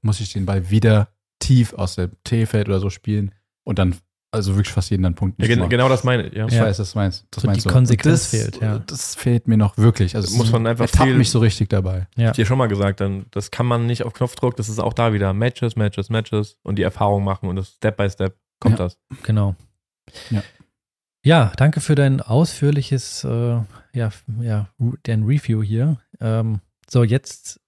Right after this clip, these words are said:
Speaker 3: äh, kompletter Switch vom, sag ich mal, Breitensport vielleicht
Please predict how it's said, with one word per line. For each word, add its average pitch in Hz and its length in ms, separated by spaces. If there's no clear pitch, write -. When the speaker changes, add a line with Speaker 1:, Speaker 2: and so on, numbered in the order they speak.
Speaker 3:
äh, 123 320
kompletter 143 480
Switch - 280
vom, 110 480
sag 117 100
ich 104 60
mal, 110 80
Breitensport - 760
vielleicht 131 560